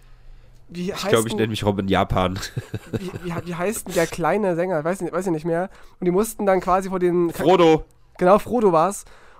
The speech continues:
Speaker 1: Und die mussten dann vor di-, diesen drei Leuten dann singen und da gab's halt immer einen Gewinner. Und da hab ich immer nicht verstanden, warum man dann Karaoke bewerten kann. Also es, es kam immer die weiter, die gut singen konnten, aber das war ja eigentlich ein Kontrahent, also als Kontrahent gedacht zu D S D S.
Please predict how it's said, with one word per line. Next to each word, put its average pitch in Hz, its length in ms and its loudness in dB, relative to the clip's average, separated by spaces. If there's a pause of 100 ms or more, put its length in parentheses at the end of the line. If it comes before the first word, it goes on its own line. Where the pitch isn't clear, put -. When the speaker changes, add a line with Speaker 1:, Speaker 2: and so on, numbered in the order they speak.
Speaker 1:
Und 175 60 2
die 175 40 6
mussten 214 240 0
dann 190 120 2
vor 190 100 -2
di-, 190 100 -4
diesen 196 220 -6
drei 175 200 0
Leuten 180 380 0
dann 170 240 2
singen 202 380 2
und 156 460 -2 (920)
da 165 80 -2
gab's 185 200 0
halt 190 120 0
immer 202 120 0
einen 196 160 4
Gewinner. 175 480 0 (260)
Und - 220 -20
da 180 40 0
hab 170 80 -2
ich 185 120 -4
immer 214 120 0
nicht 214 120 -4
verstanden, 190 720 -4 (400)
warum 160 240 -4
man 208 100 4
dann 190 100 2
Karaoke 180 440 -4
bewerten 165 420 0
kann. 131 280 -8
Also 139 160 -8
es, 143 160 -14 (560)
es - 140 -6
kam 190 180 2
immer 214 200 2
die 214 180 -6
weiter, 190 300 4
die 165 140 -10
gut 180 200 -6
singen 226 240 -2
konnten, 160 580 -6 (300)
aber 165 120 0
das 170 260 -4
war 170 140 2
ja 175 140 6
eigentlich 196 640 0
ein 165 160 2
Kontrahent, 185 580 0
also 170 160 0
als 170 100 0
Kontrahent 180 440 -2
gedacht 165 340 -4
zu 170 80 -6
D 165 160 -2
S 175 160 -4
D 151 100 -4
S. 180 320 -4